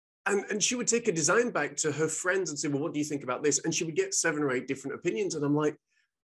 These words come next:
"All right, you need to be the one to decide. You know what you like."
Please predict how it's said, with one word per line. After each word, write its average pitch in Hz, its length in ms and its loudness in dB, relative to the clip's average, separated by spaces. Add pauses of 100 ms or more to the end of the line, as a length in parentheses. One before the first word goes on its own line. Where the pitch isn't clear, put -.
(260)
"All 135 60 0
right, 131 120 4
you 147 380 4
need 247 220 6
to 170 80 0
be 185 100 2
the 165 100 2
one 147 380 6
to 135 160 2
decide. 113 500 0
You 143 180 -2
know 190 160 4
what 156 300 0
you 117 160 -6
like." 120 340 -2